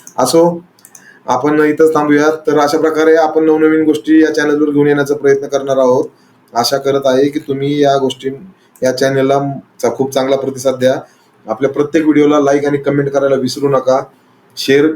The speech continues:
आवडला तर तुमच्या मित्रांपर्यंत, तुमच्या सहकाऱ्यांपर्यंत शेअर करायला विसरू नका. आणि तुमचे जर काही सजेशन्स असतील तर नक्की मला कळवा. या सजेशनचा मी येणाऱ्या व्हिडिओमध्ये नक्की विचार करेल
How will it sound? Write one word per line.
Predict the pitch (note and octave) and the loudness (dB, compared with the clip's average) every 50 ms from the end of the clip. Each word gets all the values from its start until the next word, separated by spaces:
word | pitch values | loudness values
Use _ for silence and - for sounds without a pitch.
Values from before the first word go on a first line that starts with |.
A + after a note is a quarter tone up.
| - - | -4 -2
आवडला | A#2 B2 C#3 C#3+ C#3+ D3+ D#3 | -2 0 2 2 2 0 0
तर | D#3 D3+ D3 | -2 -4 -4
तुमच्या | D3 C#3+ C#3 C#3 C3+ | -4 -4 -2 -2 -2
मित्रांपर्यंत, | C3+ C#3+ C#3 C#3+ D3 D3 C#3 C#3+ C#3+ C#3+ C#3 | -2 -2 -2 -2 -2 -2 -2 -2 -2 0 0
तुमच्या | C#3+ D3 C#3+ C3+ C3 B2+ A#2+ | 0 -2 -2 -2 -4 -4 -2
सहकाऱ्यांपर्यंत | B2+ B2+ B2 B2 C#3 C#3 C3+ C3+ C3 C3 C3 C3 B2+ | 0 0 0 2 0 0 -2 -4 -6 -8 -8 -6 -6
शेअर | - - C#3 C3+ | -4 -2 -2 0
करायला | C3 C3+ C3 C3 C3 B2+ | 0 2 2 2 2 2
विसरू | B2+ B2+ B2 C#3 C3+ C#3 | 0 0 -4 -4 -4 -2
नका. | C3+ B2+ B2+ B2+ C#3 D#3 - _ _ _ _ _ _ _ - | -4 -2 0 -2 -2 -2 -6 _ _ _ _ _ _ _ -6
आणि | A2+ C3 C3+ B2+ G#2 F#2 - _ _ _ - | -4 -4 -2 -4 -4 -8 -10 _ _ _ -6
तुमचे | C3 B2+ B2+ D3 | -6 -2 0 0
जर | C#3+ D#3 | 0 2
काही | D3+ D3+ C#3+ C3+ | 0 0 -4 -4
सजेशन्स | - C3+ C#3 D3 C#3+ D#3+ D#3 C#3 | -4 -2 -2 0 0 0 0 0
असतील | C3+ B2 - - A#2+ G#2+ G2+ - | 0 -2 -2 0 0 0 0 -2
तर | B2 A2+ B2 | -4 -6 -6
नक्की | C3 B2+ - - D#3 | -6 -8 -2 -2 0
मला | D3+ C#3+ C#3 C3+ | 0 2 0 -2
कळवा. | C3 - C3 C3+ C3+ C#3 C#3+ E3 - - - _ _ _ _ _ _ _ _ _ _ - | 0 0 0 2 2 2 0 0 -2 -6 -12 _ _ _ _ _ _ _ _ _ _ -2
या | - - C#3 | 0 0 0
सजेशनचा | C#3 - B2+ B2 A#2+ - C#3+ C#3 C#3 D3 C#3+ | 0 -2 -6 -6 -4 -2 -2 -2 0 -2 -2
मी | C#3+ C#3 | 0 0
येणाऱ्या | C3+ C3+ C3+ C3+ C3+ C3+ | 0 2 2 2 2 2
व्हिडिओमध्ये | C3 C3 C#3 C#3 C#3 C3+ C3 B2 A#2 G#2 G2 F#2+ - - - | 0 2 2 0 0 0 0 0 0 0 0 -4 -12 -16 -10
नक्की | A2+ B2 B2 - - C#3+ | -8 -8 -8 -4 -4 -4
विचार | C3+ B2+ C3+ C#3 B2+ | -2 0 0 0 0
करेल | - C#3 C3+ C#3+ D3+ D#3+ | 0 0 0 0 0 0